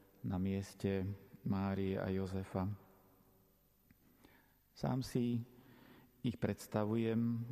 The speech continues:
ako mojich učiteľov, ktorí ma pokorne učia, ako môžem každý deň prežiť krajšie,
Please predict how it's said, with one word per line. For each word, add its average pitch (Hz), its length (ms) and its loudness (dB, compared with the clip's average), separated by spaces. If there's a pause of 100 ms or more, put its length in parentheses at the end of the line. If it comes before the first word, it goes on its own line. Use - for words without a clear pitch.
(140)
ako 98 460 0
mojich 98 320 2
učiteľov, 107 960 0
ktorí 95 400 2
ma 98 240 2
pokorne 104 560 0
učia, 110 480 2 (1500)
ako 139 320 2
môžem 117 880 4 (160)
každý 107 400 0
deň 101 320 4
prežiť 95 440 0 (360)
krajšie, 101 800 2